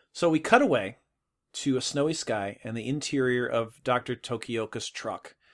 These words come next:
And he has got Grave back on some life support after what happened, uh, with Bunji. He says, you know, "Those shots did big damage to his body.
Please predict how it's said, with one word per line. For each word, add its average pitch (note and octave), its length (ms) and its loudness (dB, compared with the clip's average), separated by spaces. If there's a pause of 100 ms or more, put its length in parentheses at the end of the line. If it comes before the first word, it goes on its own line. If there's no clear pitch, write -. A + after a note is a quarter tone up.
(640)
And A#2+ 560 -2
he C#3 460 2
has C3+ 440 0
got C#3+ 360 6 (140)
Grave C#3+ 320 4
back C#3 200 4
on C3+ 140 2
some B2+ 160 -2
life C3+ 180 4
support C3 460 0
after B2 380 0
what A#2+ 160 -2
happened, B2+ 540 0 (440)
uh, G#2+ 480 -4
with A2+ 180 -8
Bunji. E3+ 460 0
He D3+ 80 -4
says, A#2+ 460 2
you A#2+ 60 -4
know, A2+ 100 -2
"Those B2 160 0
shots - 320 2
did G#2+ 240 -4
big A#2+ 160 0
damage A2+ 360 -4
to A2+ 100 -8
his G2 100 -8
body. A2 480 -2